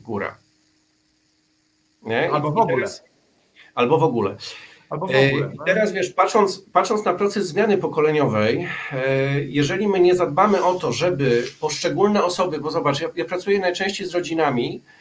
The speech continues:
Speaker 1: e, gdzie mam na przykład siedem osób w rodzinie, bo jest mama, tata, trójka dzieci plus ich drugie połówki.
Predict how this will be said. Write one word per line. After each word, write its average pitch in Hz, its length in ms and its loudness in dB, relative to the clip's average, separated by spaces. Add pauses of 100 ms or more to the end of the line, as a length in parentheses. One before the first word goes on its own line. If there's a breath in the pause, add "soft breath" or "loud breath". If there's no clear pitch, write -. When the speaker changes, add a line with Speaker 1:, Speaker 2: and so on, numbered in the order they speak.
(340 soft breath)
Speaker 1:
e, 139 580 2 (300)
gdzie 139 460 -4
mam 175 240 2
na 165 100 2
przykład 175 400 -2
siedem 170 320 -2
osób 143 300 -2
w - 20 -10
rodzinie, 131 420 -8 (360)
bo 120 120 -6
jest 135 140 -4
mama, 170 260 4
tata, 165 280 2
trójka 151 340 -6
dzieci 147 320 -4
plus 143 260 -6
ich 135 120 -10
drugie 143 240 -6
połówki. 104 420 -10